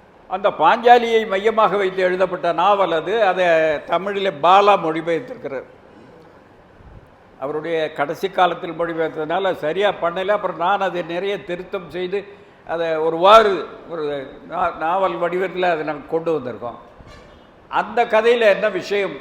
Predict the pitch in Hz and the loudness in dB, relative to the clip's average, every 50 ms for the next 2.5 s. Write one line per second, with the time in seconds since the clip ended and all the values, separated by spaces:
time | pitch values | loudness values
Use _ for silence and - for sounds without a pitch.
0 | - - 160 165 160 160 151 147 151 139 - - 151 143 143 139 139 - - - | -12 -12 -12 -10 -10 -10 -6 -6 -6 -6 -4 -4 -2 -2 -2 -2 -4 -8 -14 -18
1 | - - - - - - - - - - - 151 156 156 185 208 220 208 190 190 | -20 -20 -20 -20 -20 -20 -20 -20 -20 -16 -14 -10 -4 0 2 2 2 2 0 -2
2 | 185 175 170 170 170 170 165 139 117 101 | -2 -2 -2 -4 -4 -4 -4 -4 -6 -8